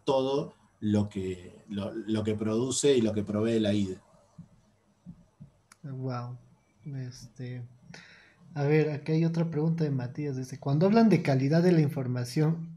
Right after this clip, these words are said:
Speaker 2: solo le están relacionando a los estándares y normas, ¿no? Dice, pero no están considerando o está quedando en segundo plano que también la información se ajusta a la realidad. En verdad,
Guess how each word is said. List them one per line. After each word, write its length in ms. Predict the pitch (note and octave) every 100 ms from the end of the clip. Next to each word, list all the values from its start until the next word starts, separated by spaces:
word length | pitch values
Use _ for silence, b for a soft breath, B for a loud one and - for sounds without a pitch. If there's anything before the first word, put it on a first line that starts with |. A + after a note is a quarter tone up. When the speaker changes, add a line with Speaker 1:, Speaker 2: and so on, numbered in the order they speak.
| - _ -
Speaker 2:
solo 280 | C3 F3 F#3
le 100 | E3+
están 240 | D3+ F3
relacionando 600 | F3 E3 C#3+ D3+ D#3 E3 E3
a 40 |
los 300 | C#3+ C3 - -
estándares 800 | - C3 - D#3 D#3 D3+ D#3 D#3 -
y 100 | B2+
normas, 500 | C#3 D3+ B2+ A#2+ A#2+
¿no? 100 | B2
Dice, 240 | C3 B2+
pero 360 | - C3 C3 C3
no 200 | D#3+ E3+
están 240 | E3 E3+
considerando 760 | F3 F3+ D#3+ C#3 D3+ E3 E3 E3
o 340 | F3 C#3 B2+
está 240 | B2+ D3+
quedando 300 | D3 D3+ D#3
en 80 | D#3
segundo 400 | C#3+ C#3+ D#3+ D#3+
plano 320 | F3+ E3 D#3 - B B B B _
que 160 | D#3+
también 600 | E3 D#3+ D#3+ D#3+ F3 E3+ E3+
la 60 |
información 580 | D3+ C#3 C#3+ C#3+ C3+ E3
se 100 | D#3+
ajusta 360 | C3+ E3+ E3 D3
a 20 |
la 160 | C3 B2
realidad. 480 | B2+ A#2+ C3 A#2
En 140 | A#2+ A#2+
verdad, 320 | A#2 C3+ F3+